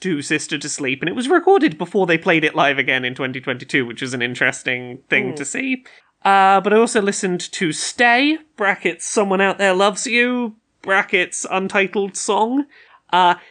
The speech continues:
Speaker 1: uh, i-, if you forced me to say a favourite My Chemical Romance song, it might be that one.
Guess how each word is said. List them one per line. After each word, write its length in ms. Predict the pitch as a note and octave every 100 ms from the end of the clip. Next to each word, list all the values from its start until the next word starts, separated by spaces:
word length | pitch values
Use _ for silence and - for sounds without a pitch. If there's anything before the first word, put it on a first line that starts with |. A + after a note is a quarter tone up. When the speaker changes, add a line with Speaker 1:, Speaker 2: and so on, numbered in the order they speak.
| _ _ _
Speaker 1:
uh, 420 | D3 F#3 F#3+ F#3 F#3
i-, 800 | G#3 A3 F#3+ G3 G#3 G#3+ G#3 G3+ _ _ _
if 240 | G3 G#3 -
you 80 | G#3
forced 500 | - C4+ C4+ - C4
me 160 | C4+
to 80 | B3+
say 240 | - B3
a 80 | A#3+
favourite 340 | A3+ A#3 A3+ G#3+
My 140 | A3
Chemical 300 | A3+ A3 A3
Romance 300 | A3 A3 G3+
song, 180 | G3+ -
it 160 | E3
might 240 | D#3 D#3+ D3+
be 100 | D#3
that 260 | D#3+ D#3
one. 360 | D#3+ E3 E3